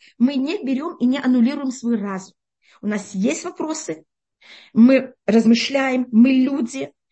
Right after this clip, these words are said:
и мы идем, это делаем, а потом, говорит устное предание, после Акидат Ицхак, Авраам спрашивает Всевышнего все.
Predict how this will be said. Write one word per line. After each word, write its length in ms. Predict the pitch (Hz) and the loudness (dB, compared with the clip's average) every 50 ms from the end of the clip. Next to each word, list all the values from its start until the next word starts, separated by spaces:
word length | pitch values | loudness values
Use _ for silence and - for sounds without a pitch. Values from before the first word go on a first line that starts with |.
| _ _ _ _ | _ _ _ _
и 100 | - 277 | -2 0
мы 200 | 277 269 277 254 | 2 2 4 4
идем, 280 | 233 190 208 302 320 - - | 2 2 0 -4 -6 -4 -4
это 180 | 226 233 208 | -4 -4 -4
делаем, 420 | 185 165 185 233 269 311 427 494 508 - _ | -6 -4 -4 -4 -2 -2 -4 -6 -8 -12 _
а 80 | - 214 | -12 -10
потом, 380 | - - 220 - - 403 494 494 | -6 -6 -8 -6 -4 -6 -4 -2
говорит 240 | 494 453 427 - | -2 -2 -2 -4
устное 220 | 320 - - 277 247 | -6 -8 -4 -6 -4
предание, 480 | 240 240 208 190 185 190 160 - 160 _ _ | -2 -2 -2 -2 -4 -6 -8 -10 -12 _ _
после 380 | - 277 320 339 - - 254 160 | -12 -8 -8 -8 -6 -4 -4 -4
Акидат 320 | - - - 196 196 190 202 | -4 -4 -6 -6 -6 -6 -8
Ицхак, 360 | 202 - - 359 453 - - | -10 -8 -6 -6 -6 -6 -4
Авраам 260 | - 208 220 214 214 | -4 -2 -2 -2 -2
спрашивает 380 | 226 - - 240 233 - 233 233 | -2 -4 -4 -4 -4 -4 -6 -6
Всевышнего 420 | - 214 208 185 - 190 175 165 | -6 -10 -10 -10 -10 -8 -10 -10
все. 420 | - - - - - 139 120 - | -10 -12 -16 -12 -12 -12 -12 -12